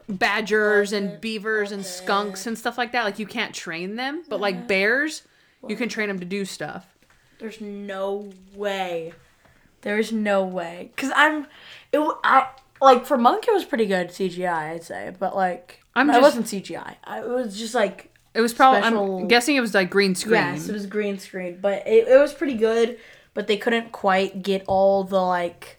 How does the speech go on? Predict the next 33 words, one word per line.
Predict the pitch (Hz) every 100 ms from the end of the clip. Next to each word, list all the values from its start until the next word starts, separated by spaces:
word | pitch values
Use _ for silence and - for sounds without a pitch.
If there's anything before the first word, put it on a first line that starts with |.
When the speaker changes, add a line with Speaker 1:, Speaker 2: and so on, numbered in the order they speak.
| -
Speaker 2:
hair | - 190 185 233 311 330
right, | 349 381 403 427 - - -
I | 330
feel | 381 370
like. | 392 381 - _ _ _ _ -
And | 214
Speaker 1:
Like, |
Speaker 2:
I | 233
Speaker 1:
on | 220
the |
Speaker 2:
could | 208
just | 180
Speaker 1:
bear? | 185 208
Speaker 2:
barely | 220 214 233 226 208
see, | - 214 196 202 196
like, | 180 175 - _ _ _ -
Speaker 1:
Like | -
a | 190
fuzzy | - 190 185 196 175 170 -
out-, | - 170 190
Speaker 2:
Yes. | 220 196 170 180
Speaker 1:
line | 202 214 220 226 226
of | 214 233
it? | 247
Speaker 2:
Not | 277 330 311 262
really. | 247 285 311 214
I | 208 254
mean, | 269
like, | 247 202 196
just | 220 -
at | 220 220
some | 240 208 190 _
points. | - 190 175 - -